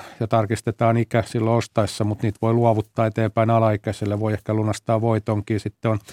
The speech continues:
monia muita tapoja, millä ihmiset on jatkuvasti liitoksissa rahapelaamiseen täällä nimenomaan suomalaiselle kotimaiselle markkinalle. Että tää on hankala tilanne, että mä olisin mielelläni niinku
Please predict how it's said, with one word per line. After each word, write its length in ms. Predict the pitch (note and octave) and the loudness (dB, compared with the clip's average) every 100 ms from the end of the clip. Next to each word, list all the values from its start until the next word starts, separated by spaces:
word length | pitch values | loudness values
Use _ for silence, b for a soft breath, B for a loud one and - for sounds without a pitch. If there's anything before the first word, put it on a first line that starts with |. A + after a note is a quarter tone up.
| B B B - | B B B -4
monia 200 | A#2 A#2+ | 0 2
muita 280 | B2+ B2 A2+ | 4 2 2
tapoja, 480 | - G#2+ A#2+ G#2+ G#2+ | 0 0 2 2 2
millä 240 | G#2+ A2 | 2 2
ihmiset 460 | A2 A2 G#2+ G#2+ - | 2 0 -2 -2 0
on 80 | |
jatkuvasti 580 | A#2 A#2 - A2 G#2+ - - | 2 2 0 -4 -4 -4 -2
liitoksissa 580 | A#2 A2 - - - | 0 0 -4 -8 -4
rahapelaamiseen 920 | A2 A#2 A2 - G#2+ G2 G2 G#2 G#2+ G#2 | 0 2 0 0 -2 0 -2 -4 -6 -4
täällä 200 | G#2+ G#2+ | -2 -2
nimenomaan 500 | G#2+ G#2+ G#2 G#2 G#2 | -2 -2 -2 -2 -2
suomalaiselle 640 | B2 A2 G#2 G2+ G2 G#2+ | 0 0 0 -2 -4 -4
kotimaiselle 640 | - A#2 A#2+ G#2 G2+ A2 | -2 -2 -2 -2 -4 -6
markkinalle. 560 | G#2+ G#2 - A2+ G#2+ G#2+ | -6 -8 -6 -6 -4 -6
Että 220 | - A2+ - B B B B B | -4 -6 -6 B B B B B
tää 180 | - C3+ | 2 4
on 100 | A#2 | 4
hankala 400 | A2+ A2 A2 G#2+ - | 2 2 2 2 0
tilanne, 340 | - A2 G#2 G#2 | -2 2 2 0
että 200 | - A2 | -2 -2
mä 80 | A2+ | 0
olisin 200 | G#2+ A2+ | 2 2
mielelläni 480 | A#2+ A2+ G#2+ G#2+ | 2 2 2 2
niinku 340 | G#2+ G#2+ G#2 | 0 -2 -4